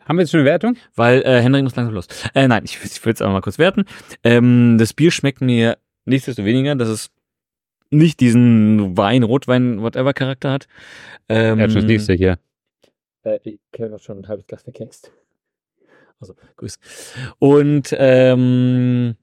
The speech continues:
Speaker 2: mir schmeckt's tatsächlich hervorragend. Also es ist ein schönes, recht komplexes Sauerbier, worüber man sicherlich ein paar Minuten auch diskutieren kann, je nachdem, ob
Speaker 1: Haben wir
Speaker 2: man
Speaker 1: noch
Speaker 2: das
Speaker 1: nicht
Speaker 2: möchte
Speaker 1: gemacht
Speaker 2: oder
Speaker 1: bisher.
Speaker 2: nicht. Genau. Kommt natürlich auch drauf an,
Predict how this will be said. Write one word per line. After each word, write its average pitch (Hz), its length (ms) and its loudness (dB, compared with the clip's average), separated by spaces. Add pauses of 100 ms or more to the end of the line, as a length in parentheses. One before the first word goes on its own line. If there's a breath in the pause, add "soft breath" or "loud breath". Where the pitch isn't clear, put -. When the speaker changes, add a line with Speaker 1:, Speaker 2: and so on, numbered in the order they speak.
(120)
Speaker 2:
mir 156 200 4
schmeckt's 185 220 -4
tatsächlich 147 340 -2
hervorragend. 180 560 2
Also 120 180 0
es 120 120 -2
ist 139 60 -12
ein 120 160 2
schönes, 175 600 -2 (1040 loud breath)
recht 101 420 -2
komplexes 110 800 0
Sauerbier, 165 600 2
worüber 127 320 2
man 123 180 0
sicherlich 127 380 -2
ein 117 80 -4
paar 120 180 0
Minuten 127 300 2
auch 107 60 -2
diskutieren 123 560 -6
kann, 170 200 -4
je 123 80 -2
nachdem, 110 300 0
ob 107 40 2
Speaker 1:
Haben 113 80 2
wir 127 80 4
Speaker 2:
man 127 80 2
Speaker 1:
noch 127 60 2
Speaker 2:
das - 20 2
Speaker 1:
nicht 117 40 4
Speaker 2:
möchte 123 200 4
Speaker 1:
gemacht 143 120 4
Speaker 2:
oder 135 140 4
Speaker 1:
bisher. 139 120 4
Speaker 2:
nicht. - 200 0
Genau. 107 400 4 (640 loud breath)
Kommt 139 160 0
natürlich 135 220 2
auch 139 80 4
drauf 123 160 0
an, 110 500 0